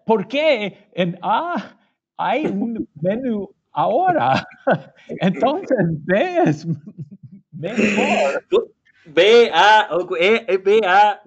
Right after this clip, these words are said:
Speaker 2: a ver, a ver, ¿qué dice? Oh, no me digas que dice un error. No, no, B, sí, A, a ver, la C,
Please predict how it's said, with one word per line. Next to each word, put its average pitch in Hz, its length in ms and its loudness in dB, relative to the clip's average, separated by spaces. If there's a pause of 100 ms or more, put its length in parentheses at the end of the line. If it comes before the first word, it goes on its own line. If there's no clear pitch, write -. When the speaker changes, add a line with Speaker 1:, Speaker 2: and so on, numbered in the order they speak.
(100)
Speaker 2:
a 143 100 2
ver, 185 220 4
a 165 80 2
ver, 180 180 0
¿qué 196 200 -2
dice? 175 460 -4
Oh, 185 320 2
no 160 120 -6
me 185 80 -4
digas 156 200 -2
que - 120 0
dice 147 300 -6
un 127 120 -4
error. 147 400 2
No, 165 180 -6
no, 160 240 -6
B, 202 300 0
sí, 226 400 -8
A, 208 300 -4 (320)
a 143 120 -6
ver, 180 360 0
la 147 180 -2
C, 247 320 0